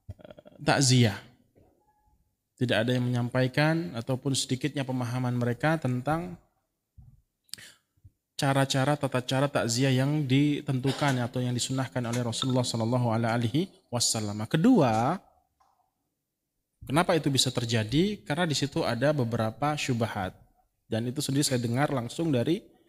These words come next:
eh, orang-orang yang selalu menggembor-gemborkan apa? Takziah yang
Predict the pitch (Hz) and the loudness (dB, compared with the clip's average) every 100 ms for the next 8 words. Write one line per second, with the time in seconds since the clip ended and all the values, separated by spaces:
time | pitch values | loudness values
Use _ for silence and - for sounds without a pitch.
0 | - - - _ 104 - 123 127 123 147 | -18 -18 -20 _ -20 -10 -6 -4 -2 -2
1 | 147 139 151 156 143 - _ _ - 127 | 0 0 -2 -6 -12 -16 _ _ -12 -4
2 | 120 127 147 143 135 123 120 120 117 120 | -2 0 0 -2 -2 -2 0 0 0 0
3 | 120 143 123 113 156 - _ _ _ _ | 0 0 -2 -2 -6 -8 _ _ _ _
4 | _ - - 120 120 135 113 123 135 131 | _ -6 -4 0 0 0 2 0 0 -2